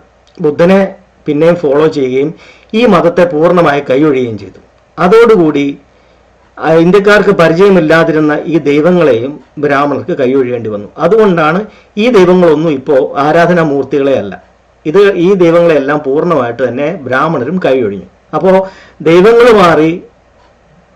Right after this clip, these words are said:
ആ രി-, പറയ-, പഴയ രീതിയിലുള്ള ആരാധനാ രീതികളും ഇപ്പോഴില്ല. അപ്പൊ മൊത്തത്തിൽ ആ വേർഷൻ വൺ,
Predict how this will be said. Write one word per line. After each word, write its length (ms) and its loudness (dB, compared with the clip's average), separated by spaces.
ആ 180 2
രി-, 260 2
പറയ-, 360 4
പഴയ 340 4
രീതിയിലുള്ള 500 4
ആരാധനാ 520 2
രീതികളും 600 2
ഇപ്പോഴില്ല. 720 -4
അപ്പൊ 120 -2
മൊത്തത്തിൽ 640 2
ആ 120 2
വേർഷൻ 560 2
വൺ, 340 2